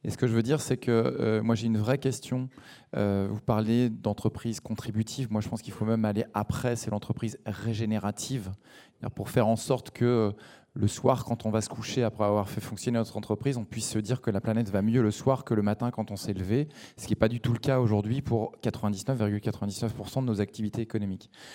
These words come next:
L'autre point, en fait, ce sur quoi je pense que les entreprises pourraient bouger,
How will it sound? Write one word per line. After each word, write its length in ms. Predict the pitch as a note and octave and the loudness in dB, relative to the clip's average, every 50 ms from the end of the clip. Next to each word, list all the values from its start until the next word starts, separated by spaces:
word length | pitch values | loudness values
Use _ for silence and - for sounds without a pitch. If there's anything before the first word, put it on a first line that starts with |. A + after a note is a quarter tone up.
| - - - - - - - - | -18 -16 -18 -18 -20 -20 -16 -4
L'autre 400 | - A2+ A#2+ B2+ B2+ - D3 C#3+ | 4 6 6 6 6 6 4 2
point, 240 | C#3+ - D#3+ D#3+ D#3 | 4 4 4 6 6
en 100 | C#3 B2+ | 4 2
fait, 240 | - - C3+ B2+ | 2 2 0 0
ce 120 | - - A#2 | 0 -6 -2
sur 200 | - C3 - - | -2 -2 -4 2
quoi 140 | - C3+ B2+ | 2 2 4
je 100 | G#2+ A#2 | 4 2
pense 200 | - - B2+ - | 0 0 -4 0
que 80 | - A#2 | 0 0
les 140 | G#2+ G#2+ | 0 2
entreprises 440 | A#2 A2+ - C#3 B2+ - C3+ B2+ A2+ | 0 2 0 0 0 0 -4 -6 -6
pourraient 280 | - - B2 A#2 C3 B2+ | -4 -4 0 2 2 0
bouger, 440 | A#2 A#2+ B2 A#2+ A2+ A#2+ C#3 D#3 | 2 2 0 4 4 4 2 2